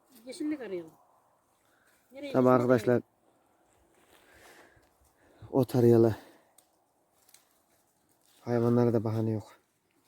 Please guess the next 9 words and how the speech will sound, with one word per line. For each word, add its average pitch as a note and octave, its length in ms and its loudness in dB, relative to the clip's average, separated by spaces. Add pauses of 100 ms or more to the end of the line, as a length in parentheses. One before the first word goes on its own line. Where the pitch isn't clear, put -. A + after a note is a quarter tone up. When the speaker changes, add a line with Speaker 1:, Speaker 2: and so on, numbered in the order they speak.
(140)
Speaker 2:
Ne B2 80 -4
etsinler? G2+ 400 -10 (3500)
Speaker 1:
Hmm, G#3+ 380 -18 (100)
of, G3 120 -18
of, F3+ 380 -14
süt G#3+ 200 -20
oldu F#3+ 200 -10 (100)
şundan. E3 240 -18 (2250)
Speaker 2:
Oo. A#2 600 -4